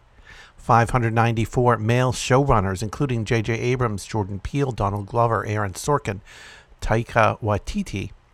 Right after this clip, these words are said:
and Ryan Murphy, have signed on as allies for abortion rights following the overturning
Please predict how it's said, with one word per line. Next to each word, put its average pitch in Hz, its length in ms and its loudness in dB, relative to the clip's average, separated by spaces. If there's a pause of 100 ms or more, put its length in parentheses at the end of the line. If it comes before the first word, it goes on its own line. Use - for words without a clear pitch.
(180)
and 110 220 0
Ryan 117 320 4
Murphy, 113 460 -2 (240)
have - 140 -6
signed 107 320 0
on 113 180 2
as 101 180 -2
allies 120 560 0
for - 120 -4
abortion 107 520 -2
rights 123 340 2 (320)
following 139 440 0
the 156 100 -4
overturning 123 720 -2